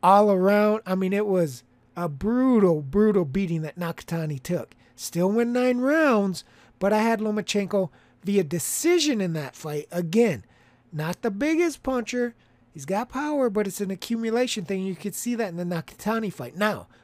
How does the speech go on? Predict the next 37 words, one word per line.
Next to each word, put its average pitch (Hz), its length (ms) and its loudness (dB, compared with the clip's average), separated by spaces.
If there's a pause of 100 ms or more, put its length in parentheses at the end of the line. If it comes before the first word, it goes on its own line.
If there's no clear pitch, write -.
Vasily 262 420 -2
was 131 240 -4
on. 151 440 -2 (280)
He 226 140 -2
was 220 180 0
on 220 220 0
and 165 80 0
he 190 80 2
was 196 140 -2
hammering 170 500 -2
him, 98 140 -18 (520)
but 202 100 -2
it 196 40 -2
still 226 280 4
took 214 160 -6
him 165 140 -2
nine 175 240 0
rounds. 160 480 -6 (560)
To - 160 -2
me, 254 340 0
there 196 300 0
is 214 140 2
a 185 80 -2
real 240 640 -2
chance 254 640 -4
here 135 260 -6 (240)
that 180 180 -4
even 294 220 2
if 240 80 0
Vasily 202 560 -2
Lomachenko 185 560 -4
wins 202 240 -4
this 240 180 -4
fight, 285 320 -6 (300)
it - 180 -2
could 226 240 2
be 170 320 -4